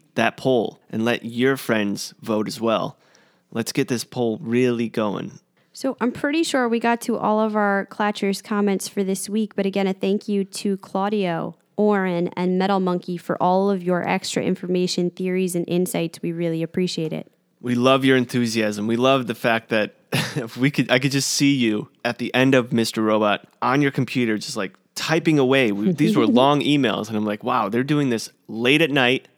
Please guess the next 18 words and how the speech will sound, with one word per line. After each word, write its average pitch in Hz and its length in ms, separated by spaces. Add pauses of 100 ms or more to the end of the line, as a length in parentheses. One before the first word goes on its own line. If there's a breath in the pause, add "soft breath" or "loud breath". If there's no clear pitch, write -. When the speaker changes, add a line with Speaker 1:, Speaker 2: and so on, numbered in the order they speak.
Speaker 1:
They 117 120
need 151 240
to 160 80
let 143 160
us 123 160
know 120 160
what 110 300
they're 117 120
feeling." 104 480
And, 117 180
and 120 140
that, 147 240
that 156 460 (100)
feels 113 460
like 110 200
we 110 140
are 104 100
part 113 400